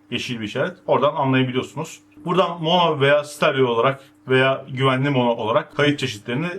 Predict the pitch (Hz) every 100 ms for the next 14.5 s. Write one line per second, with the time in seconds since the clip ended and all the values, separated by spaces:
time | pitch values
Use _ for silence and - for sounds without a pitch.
0 | - 135 120 - 156 139 135 117 117 135
1 | - - 156 160 156 160 156 165 147 117
2 | 147 135 139 135 139 135 123 127 127 104
3 | 95 98 147 - - 147 147 143 156 147
4 | 143 120 123 123 151 139 156 127 131 156
5 | - _ - 147 139 123 156 - 131 160
6 | 156 - 135 - 127 131 - 101 120 139
7 | _ _ 113 110 98 127 139 - 107 104
8 | 101 - 113 110 104 92 151 156 _ -
9 | 143 139 139 139 135 143 - 135 135 131
10 | 131 120 135 151 - 123 113 147 147 127
11 | 120 117 101 139 151 - - - 139 160
12 | 165 170 156 147 156 147 165 147 131 -
13 | 135 135 135 127 - - 139 131 127 127
14 | 135 127 123 117 117